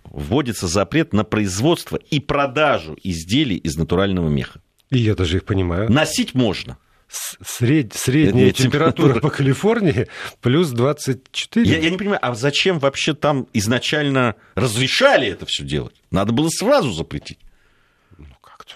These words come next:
Speaker 2: ж
Speaker 1: Ну-ка, вот так, а что, зачем? <laughs> Зачем? Там теперь губернатор
Speaker 2: Ты
Speaker 1: Гэвин
Speaker 2: думаешь, сейчас,
Speaker 1: Ньюсом подписал
Speaker 2: сейчас,
Speaker 1: закон.
Speaker 2: сейчас запретили, чтобы не потели, ты
Speaker 1: <laughs> Я
Speaker 2: думаешь?
Speaker 1: вот не знаю. А, там речь идёт как об одежде, так и об обуви, сумках, аксессуарах вроде брелков для ключей.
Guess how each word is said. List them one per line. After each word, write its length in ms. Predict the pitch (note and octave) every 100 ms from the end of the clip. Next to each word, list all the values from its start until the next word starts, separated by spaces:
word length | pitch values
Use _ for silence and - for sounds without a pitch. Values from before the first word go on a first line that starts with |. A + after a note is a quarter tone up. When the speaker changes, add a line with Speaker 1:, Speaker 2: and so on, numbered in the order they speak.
| -
Speaker 2:
ж 60 | -
Speaker 1:
Ну-ка, 280 | F3+ D3
вот 280 | A#2+ G3+ -
так, 240 | - B3 A#2+
а 80 |
что, 200 | C3 F3
зачем? 520 | A#2 D3 - A#3 G3 - -
<laughs> 140 | -
Зачем? 720 | A#2 B2 D3+ - B3+ A3 D2 - - - - _ _ _ _ _ _ _ _ _ _ _ _ _
Там 180 | F3 A#3+
теперь 320 | - F3 D#3+
губернатор 760 | A2+ A#2+ A2 F#2+ E2 - B2+
Speaker 2:
Ты 60 | -
Speaker 1:
Гэвин 180 | A2+ -
Speaker 2:
думаешь, 160 | C3+ F2
сейчас, 180 | G#2+ B2
Speaker 1:
Ньюсом 420 | C3+ - C3 F3 -
подписал 440 | C#3 - C#3+ G3
Speaker 2:
сейчас, 100 | F#3+
Speaker 1:
закон. 320 | B2+ D3+ F2+
Speaker 2:
сейчас 220 | E2 C3 G2+
запретили, 420 | A#2 C3+ - A2+
чтобы 240 | - G#2
не 80 | A#2
потели, 500 | C3 B2+ - F#3 C#3+
ты 120 | -
Speaker 1:
<laughs> 0 |
Я 40 | F#2
Speaker 2:
думаешь? 300 | - F#2+ C#3+
Speaker 1:
вот 160 | D#3
не 100 | D3
знаю. 320 | A#2+ F2+ D2 - - - - - - - _
А, 440 | F#2+ G2 F#2+ G2
там 220 | F#2 G#2+
речь 220 | A#2+ G3+ C#3+
идёт 360 | B2+ B2 -
как 220 | - E3 F#3+
об 100 | F#3
одежде, 480 | D#3 A2 F#2+ -
так 260 | E2+ E3+ -
и 60 | F3
об 320 | E3 G#2 D2
обуви, 380 | C#3+ G#2+ F2 E2+
сумках, 500 | - D3 C3+ A#2+ G#2+
аксессуарах 720 | A2 D3 C3+ D3 D#3+ D#3+ C3+
вроде 240 | D3+ D3
брелков 540 | A#2+ C3+ C3 - D#3+ G#2
для 120 | B2+
ключей. 720 | - C#3 C#3 - A2 F2 A#1+